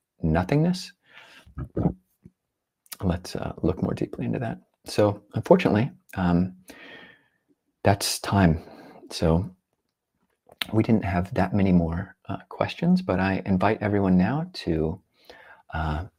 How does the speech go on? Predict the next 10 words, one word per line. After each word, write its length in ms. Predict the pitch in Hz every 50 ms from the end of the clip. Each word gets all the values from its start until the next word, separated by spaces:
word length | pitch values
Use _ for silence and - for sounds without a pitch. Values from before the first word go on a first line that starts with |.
| _ -
go 160 | - 110 110
over 180 | 113 113 120 120
to 300 | 117 - - 127 123 123
Zoom. 440 | 120 - 127 139 98 73 73 - - _
It's 140 | - 90 -
been 140 | - 98 92
a 60 | 87
pleasure, 520 | - - 98 95 - - 90 90 90 92 - _ _ _ _ _ _ _ _ _ -
um, 500 | 85 82 82 80 80 85 85 87 104 - _ _ _ _ _ _ _ _ _ _ _ _ _ _ _ _ _ _ _ - - _ _ _ -
uh, 120 | - 78